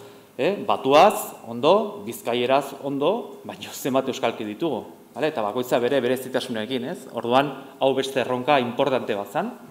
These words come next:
Akustika. Claro, audioak azkenean egon daitezke platoan, egon daitezke kalean, egon daitezke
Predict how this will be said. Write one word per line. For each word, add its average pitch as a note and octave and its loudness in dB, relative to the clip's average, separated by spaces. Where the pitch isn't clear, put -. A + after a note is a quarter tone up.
Akustika. C#3 -2
Claro, A2+ -4
audioak B2 0
azkenean C#3+ -2
egon B2 0
daitezke B2+ -2
platoan, C#3+ 2
egon A#2 -6
daitezke A#2+ -6
kalean, C#3+ 0
egon A#2+ -4
daitezke B2+ -2